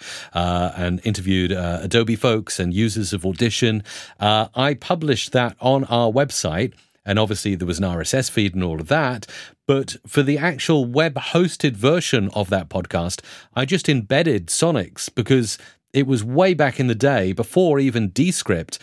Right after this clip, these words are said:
it was giving me the ability to embed a podcast in a website, have someone click play, and have the transcript flash up in front of that person, uh, while the podcast was playing, and also skip to chapters.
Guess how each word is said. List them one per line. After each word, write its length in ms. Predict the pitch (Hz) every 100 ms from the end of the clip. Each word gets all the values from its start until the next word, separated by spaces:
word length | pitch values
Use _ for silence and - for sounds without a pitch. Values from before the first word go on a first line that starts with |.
| - - -
it 200 | 123 123
was 400 | 120 110 - - _ _ _
giving 260 | - 139 151
me 120 | 127
the 120 | 117
ability 460 | 120 139 143 - 90
to 140 | -
embed 320 | 107 101 131
a 40 | 147
podcast 640 | - 139 - 90 90 -
in 140 | -
a 60 | 123
website, 520 | 123 131 - 80 90 - - -
have 180 | - 151
someone 360 | - 156 135 123
click 260 | - 143
play, 480 | - 180 151 82 104 - - -
and 100 | 110
have 180 | 139
the 60 | -
transcript 540 | - 160 151 - 107
flash 380 | - - 131 117
up 180 | 143 123
in 100 | 110
front 280 | 101 135 120
of 40 |
that 200 | 98 82
person, 440 | - 82 - 80 78 - - -
uh, 240 | 95 98
while 400 | 101 104 107 104
the 220 | 101 101
podcast 560 | 92 113 104 104 92 -
was 80 | 90
playing, 380 | - 117 90 95
and 80 |
also 240 | 101 95 101
skip 320 | - - -
to 100 | -
chapters. 560 | - 123 80 85 80